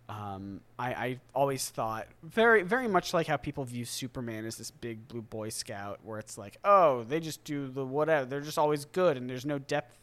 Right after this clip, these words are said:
there." I think with Captain America, there's a ton of depth to explore, and I think the movies in the M C U have, have absolutely shown that. And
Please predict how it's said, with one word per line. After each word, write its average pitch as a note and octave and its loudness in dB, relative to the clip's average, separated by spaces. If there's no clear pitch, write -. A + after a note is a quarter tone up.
there." G2+ -8
I E3 2
think G#3+ -4
with F3+ -2
Captain G3 -2
America, G3+ -2
there's G3 -4
a F#3 -4
ton - -4
of D3 -6
depth G#2+ -8
to F#2 -10
explore, G#2+ -2
and C3+ 2
I D#3+ 2
think F#3 -2
the D3+ -2
movies C#3+ 2
in C#3 -2
the C#3 0
M C3+ -2
C - -10
U C#3 -2
have, B2 -4
have A2+ -6
absolutely A#2+ -4
shown A2+ -8
that. G2 -12
And D3 -4